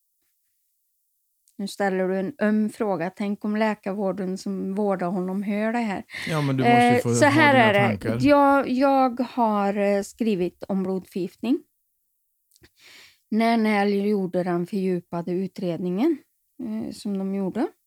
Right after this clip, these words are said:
Speaker 1: eftersom jag faktiskt funderar på hur kan mitt barn gå in på en vårdcentral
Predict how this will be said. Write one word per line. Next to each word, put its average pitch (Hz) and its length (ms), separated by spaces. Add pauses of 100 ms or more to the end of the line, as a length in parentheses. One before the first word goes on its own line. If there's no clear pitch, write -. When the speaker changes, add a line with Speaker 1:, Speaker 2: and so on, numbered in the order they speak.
(160)
Speaker 1:
eftersom 208 420
jag 190 260 (760)
faktiskt - 600
funderar 190 420
på 196 260
hur 226 460
kan 185 440
mitt 180 280
barn 170 520
gå 220 340 (100)
in 170 240
på 175 80
en 175 160
vårdcentral - 720